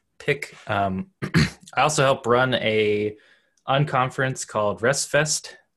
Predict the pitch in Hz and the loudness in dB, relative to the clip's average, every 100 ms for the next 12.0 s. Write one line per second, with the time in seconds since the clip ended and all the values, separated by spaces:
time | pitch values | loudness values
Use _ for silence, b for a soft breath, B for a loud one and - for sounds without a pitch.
0 | _ 104 101 98 95 95 95 b b b | _ -6 -2 -2 -4 -6 -10 b b b
1 | b b _ - 110 110 113 107 - 127 | b b _ -8 -4 -2 -2 -4 0 0
2 | - - - 120 120 120 117 - 113 120 | 0 -4 -6 0 2 2 0 0 2 2
3 | 120 - 107 101 98 120 120 117 135 - | -2 -4 -2 -2 0 0 2 2 2 0
4 | - - 120 - - 131 139 - - B | -8 -4 -2 -2 -2 -2 -2 -6 -12 B
5 | B B - _ _ - - _ - 101 | B B -16 _ _ -20 -20 _ -6 -2
6 | 98 98 95 95 - _ 117 107 104 98 | 0 -2 -2 -4 -8 _ -4 -2 -2 0
7 | 113 113 113 113 117 113 113 - - 101 | 2 4 4 2 2 0 -2 -8 -8 -8
8 | - 110 107 104 98 104 107 113 _ _ | -4 -2 -2 -2 -2 -2 -2 -6 _ _
9 | _ _ _ 104 98 95 95 123 143 143 | _ _ _ -6 -4 -4 -2 -2 0 0
10 | 123 117 - 120 113 - 135 139 131 123 | 0 0 -2 -4 -4 -2 -2 0 2 2
11 | 117 120 120 117 113 117 117 113 - - | 2 0 0 0 0 0 0 -2 -8 -12